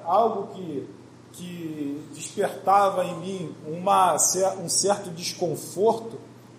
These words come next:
mas, por outro lado, nas oportunidades que a gente t-, estava junto,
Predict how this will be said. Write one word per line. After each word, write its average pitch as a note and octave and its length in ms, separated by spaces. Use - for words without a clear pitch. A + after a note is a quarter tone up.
mas, A3+ 760
por A3+ 160
outro B3 220
lado, A#3 280
nas A#3 360
oportunidades A3+ 680
que A3 100
a G3 40
gente G3+ 300
t-, F3+ 340
estava G3 640
junto, G#3+ 560